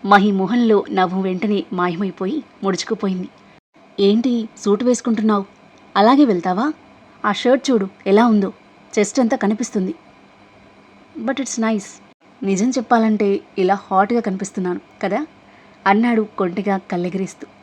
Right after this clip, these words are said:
మహి మొహం మాడిపోయింది. వెంటనే కోపంగా అతని దగ్గరకొచ్చి అతని సూట్ తీసేసి చైర్లో వేసి మిగిలిన షర్ట్ బటన్స్ తీస్తూ ఉంటే రుద్ర నవ్వుతూ చూస్తున్నాడు. తలెత్తి చూసిన మహి అతని నాటీ లుక్స్‌కి తడబడి తలదించుకొని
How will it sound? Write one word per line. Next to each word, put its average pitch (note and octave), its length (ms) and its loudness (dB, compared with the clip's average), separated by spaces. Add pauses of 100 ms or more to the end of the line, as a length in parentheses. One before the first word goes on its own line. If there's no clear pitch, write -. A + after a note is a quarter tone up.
(340)
మహి A3 280 6
మొహం G3+ 380 -2
మాడిపోయింది. F#3+ 580 -2 (420)
వెంటనే G#3+ 420 2
కోపంగా G#3 720 0
అతని F#3 200 -4
దగ్గరకొచ్చి G3+ 680 -4 (360)
అతని G3+ 220 2
సూట్ G#3 300 -4
తీసేసి F#3+ 520 -6 (180)
చైర్లో F#3+ 240 0
వేసి F#3 300 -6 (480)
మిగిలిన A3+ 360 2
షర్ట్ G3+ 280 -2
బటన్స్ G3 380 -2 (100)
తీస్తూ F3+ 340 -2
ఉంటే F#3+ 240 -2 (420)
రుద్ర G#3 340 4
నవ్వుతూ F#3 480 -4
చూస్తున్నాడు. F3+ 440 -6 (500)
తలెత్తి G3+ 440 4
చూసిన G#3 280 -4
మహి F#3+ 260 -4 (440)
అతని G#3 280 2
నాటీ G3+ 280 2
లుక్స్‌కి G3 460 -4 (100)
తడబడి F#3 400 -4 (180)
తలదించుకొని F#3+ 640 0